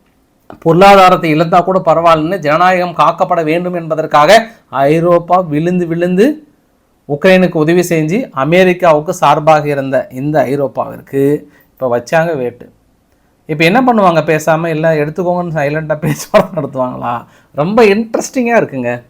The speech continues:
இந்த ஒரு சம்பவம் பொறுத்த வரைக்கும். ஏன்னா கிரீன்லாந்து என்ன பண்ணுவாங்க? இது ரெண்டு நாளா என் மனசுக்குள்ள ஓடிட்டே இருக்கு. சரி, இந்த இடத்துல ஐரோப்பாவுக்கு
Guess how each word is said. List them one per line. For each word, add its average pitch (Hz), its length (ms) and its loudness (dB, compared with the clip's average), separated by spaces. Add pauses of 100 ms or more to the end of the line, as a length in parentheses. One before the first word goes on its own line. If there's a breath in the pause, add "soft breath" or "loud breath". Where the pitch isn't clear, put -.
(140)
இந்த 180 260 2
ஒரு 165 160 4
சம்பவம் 160 420 -2
பொறுத்த 135 220 -4
வரைக்கும். 127 300 -6 (360 soft breath)
ஏன்னா 180 540 2 (480 soft breath)
கிரீன்லாந்து 202 600 2
என்ன 160 200 0
பண்ணுவாங்க? 127 760 -6 (120)
இது 147 140 0
ரெண்டு 190 260 2
நாளா 196 220 2
என் 175 280 2
மனசுக்குள்ள 175 440 -2
ஓடிட்டே 147 220 -6
இருக்கு. 131 420 -6
சரி, 127 400 -6
இந்த 135 260 -6
இடத்துல 123 40 -6
ஐரோப்பாவுக்கு 143 840 -2